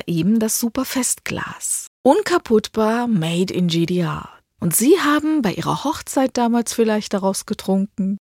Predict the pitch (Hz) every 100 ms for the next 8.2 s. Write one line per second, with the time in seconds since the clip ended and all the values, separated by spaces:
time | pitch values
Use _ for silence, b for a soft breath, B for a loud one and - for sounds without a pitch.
0 | _ 196 214 190 - - - - 190 208
1 | 285 262 196 175 165 190 233 - 247 -
2 | 254 254 233 175 214 254 285 233 262 277
3 | 254 240 240 226 254 - 185 147 151 135
4 | - - - _ - 202 208 190 165 151
5 | 302 - - 165 160 - 117 226 381 -
6 | 339 - 359 269 202 - 165 151 170 151
7 | 147 147 - 151 139 147 147 143 143 -
8 | -